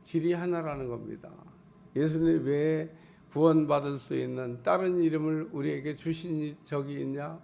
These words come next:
없다는 겁니다. 천하의 그 어떤 이름으로도, 예? 이땡땡 뭐, 무슨 뭐, 우리나라는 하나님 이름도 많아요. 뭐,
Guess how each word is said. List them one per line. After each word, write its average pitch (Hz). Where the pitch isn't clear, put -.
없다는 104
겁니다. 95
천하의 220
그 -
어떤 175
이름으로도, 143
예? 185
이땡땡 160
뭐, 147
무슨 151
뭐, 147
우리나라는 147
하나님 165
이름도 139
많아요. 135
뭐, 147